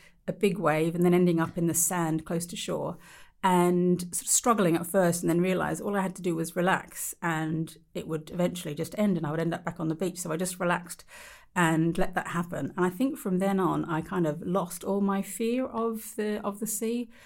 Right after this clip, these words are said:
And yeah, off the coast of, of Sydney, there's such an amount of, uh,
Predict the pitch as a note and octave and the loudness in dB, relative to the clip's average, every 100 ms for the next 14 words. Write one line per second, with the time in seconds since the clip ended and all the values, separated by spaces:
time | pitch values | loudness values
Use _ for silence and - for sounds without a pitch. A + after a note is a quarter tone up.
0 | - _ - F3 F3 F3+ F3 F3+ D#3 F3 | -20 _ -2 4 6 4 2 0 -2 -4
1 | - F3 - E3 - E3 D#3+ - - D#3 | -6 -6 -4 -4 -4 -8 -10 -10 -8 -8
2 | D3 - E3 D#3+ D3 D3 - - - - | -6 -6 -6 -6 -8 -10 -12 -12 -10 -8
3 | - - E3+ D#3 D#3+ D3+ D#3+ - D#3+ D3 | -10 -8 -6 -6 -6 -6 -10 -10 -10 -10
4 | C3+ - - - _ E3+ D#3 D#3 | -12 -20 -20 -20 _ -6 -4 -4